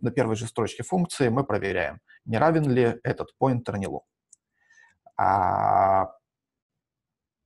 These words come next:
причем самое дурацкое, <laughs> что сколько раз я видел эту ошибку, обязательно, я не просто так здесь вот так вот сложно все это расписал, потому что сколько раз я видел эту ошибку, обязательно ошибка здесь, э, в ретурне очень дескриптив, она описывает все параметры, обязательно все пишет, то есть она такая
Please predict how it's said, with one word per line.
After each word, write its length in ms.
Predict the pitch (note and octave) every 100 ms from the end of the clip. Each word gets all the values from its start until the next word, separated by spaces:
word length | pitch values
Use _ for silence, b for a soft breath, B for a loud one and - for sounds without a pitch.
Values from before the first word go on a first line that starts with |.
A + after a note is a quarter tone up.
| _
причем 680 | B2 A#2+ - E3 D#3 C#3 - _
самое 500 | - - D3 C#3+ C3
дурацкое, 540 | B2 E3 E3+ - -
<laughs> 20 | G2
что 200 | - A#2+
сколько 300 | - C3 B2+
раз 180 | B2
я 40 | A2+
видел 220 | A#2 A2
эту 140 | A2 A2+
ошибку, 360 | - E3 -
обязательно, 500 | G2 G2 A#2 B2+ G2+
я 140 | G#2 A2
не 80 |
просто 280 | A2 G#2 G2
так 160 | E2+ F#2
здесь 180 | F2+ -
вот 100 | -
так 120 | -
вот 80 | -
сложно 280 | - A2 A2
все 160 | -
это 100 | -
расписал, 460 | G#2 - - F#3+ -
потому 220 | - G#2+
что 80 | G#2+
сколько 260 | - C3+ B2+
раз 160 | A#2+
я 60 | A#2+
видел 220 | A#2 A2+
эту 100 | A2+
ошибку, 380 | A#2+ F3 E3 G#2+
обязательно 380 | G2+ C3 C3+ G#2+
ошибка 300 | - - A2
здесь, 200 | A2+ -
э, 40 |
в 640 | A2 A2+ A2 A2 G#2+ G#2 A#2
ретурне 380 | G#2+ D3 B2 A#2
очень 360 | B2+ - F#2
дескриптив, 540 | G2+ - D3 D3 G#2+ -
она 100 | G#2+
описывает 300 | - - -
все 140 | -
параметры, 540 | - F2+ F#2+ E2+ - -
обязательно 320 | - A#2+ A2
все 140 | -
пишет, 300 | - G#2+ -
то 60 | _
есть 80 | -
она 80 | G2
такая 200 | -